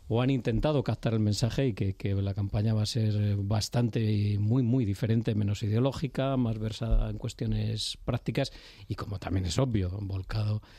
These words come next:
en el punto fuerte del P P, que son sus alcaldes, es su enorme presencia en la España municipal.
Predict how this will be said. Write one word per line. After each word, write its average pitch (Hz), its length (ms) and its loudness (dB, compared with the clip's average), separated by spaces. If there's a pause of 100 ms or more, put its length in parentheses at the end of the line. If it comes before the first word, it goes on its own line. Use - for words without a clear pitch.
(260)
en 107 80 2
el 104 100 2
punto 110 280 0
fuerte 110 280 -2
del 110 140 0
P 107 140 -2
P, 117 200 0
que - 80 -2
son 76 140 -4
sus 80 200 -6
alcaldes, 107 460 -2
es 101 120 -8
su 104 120 -10
enorme 107 340 0
presencia 110 580 0
en 104 180 2
la 104 100 2
España 107 360 0
municipal. 110 560 0